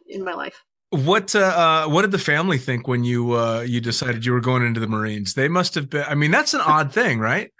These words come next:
Speaker 1: Oh, for me, it was. Yeah, I was a big wallflower when I was a kid. Super geek. I mean, I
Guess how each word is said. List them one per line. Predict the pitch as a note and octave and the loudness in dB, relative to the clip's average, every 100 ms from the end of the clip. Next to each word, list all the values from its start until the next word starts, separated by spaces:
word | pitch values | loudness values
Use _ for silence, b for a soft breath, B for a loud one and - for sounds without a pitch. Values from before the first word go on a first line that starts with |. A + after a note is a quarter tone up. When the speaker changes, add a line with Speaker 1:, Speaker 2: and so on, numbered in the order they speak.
| B B B B B B B _ - - - | B B B B B B B _ -20 -12 -8
Speaker 1:
Oh, | E4 | 0
for | D#4 | 6
me, | C#4+ F4+ | 8 8
it | C4 | 6
was. | D4+ A3+ F#3+ | 2 2 2
Yeah, | D4+ B3 | 2 2
I | C4+ | 0
was | D#4+ B3+ | -2 -4
a | |
big | G#3 C4 | -6 -6
wallflower | A3+ C4+ C#4 B3 F3+ F3 F3 | -2 -4 0 0 0 -2 -4
when | G#3 | -2
I | G#3 | -2
was | F#3 | -6
a | |
kid. | - A3+ F#3+ F#3 | -6 -4 -4 -6
Super | - - F4+ F4 A#3+ G#3+ | -12 -4 -2 -2 -2 -4
geek. | B3+ A3+ G#3 | -6 -6 -4
I | |
mean, | G#3 | -4
I | G3 | -4